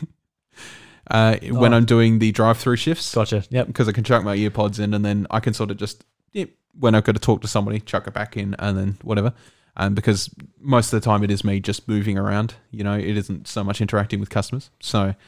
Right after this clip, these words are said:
Speaker 1: optimum time for it. So, yeah, I'll probably catch up on some of them, them at some point then.
Speaker 2: Awesome.
Speaker 1: Mm.
Speaker 2: I like the fact that you listen to 'em at work too.
Speaker 1: Yeah, yeah,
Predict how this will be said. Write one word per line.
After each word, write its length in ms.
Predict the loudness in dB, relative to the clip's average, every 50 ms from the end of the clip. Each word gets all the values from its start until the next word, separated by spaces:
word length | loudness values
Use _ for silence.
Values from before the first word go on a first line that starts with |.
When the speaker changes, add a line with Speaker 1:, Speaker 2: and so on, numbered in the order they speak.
| _ _ _ _ _ _ _ -20 _ _ _
Speaker 1:
optimum 300 | -2 -2 0 0 0 2
time 240 | 2 0 0 0 -2
for 200 | -4 -4 -6 -8
it. 60 | -10 -12 _ -20 -20 -18
So, 180 | -12 -10 -8 -8 -10 -12 -14
yeah, 180 | -10 -8 -8 -8 -8 -12 _ _ _ _ -18 -18 -18 -16 _ -6
I'll 160 | -4 -4 -4 -6 _ _ _ _
probably 240 | -4 -2 0 0 -2
catch 240 | -2 -2 -2 -2
up 120 | -2 -4 -4
on 60 | -4
some 180 | -4 -4 -4 -4
of 60 | -4 -4
them, 320 | -4 -4 -4 -6 -6 -10 _ -10
them 420 | -8 -6 -6 -6 -6 -8 -12 -14 -16 _ -20
at 80 | -12 -8
some 140 | -8 -6 -6
point 240 | -6 -6 -8 -8
then. 160 | -8 -10 -10 -10 _ _ _ _ _ _ _ _ _ _ _ _ _ _ _ _ _ _ _ _ _ _ _ _
Speaker 2:
Awesome. 300 | -6 -4 -2 -2 -4 -4 -6 _ _ -8
Speaker 1:
Mm. 140 | -8 -8 -8 -10 _ _ _ _ _ _ _ _ _ _
Speaker 2:
I 80 | -2 2
like 220 | 2 2 2 0
the 60 | -2 -2
fact 260 | 0 0 0 0 -2
that 80 | -4
you 100 | -2 -2
listen 220 | -2 -2 -4 -6 -8
to 120 | -6 -6 -6
'em 100 | -6 -6
at 100 | -6 -6
work 220 | -6 -6 -6 -6
too. 160 | -8 -10 -10 -10 -12 _ _ _ _ _ _ _ _ _
Speaker 1:
Yeah, 180 | -6 -4 -4 -2
yeah, 260 | -2 -2 -2 -2 -4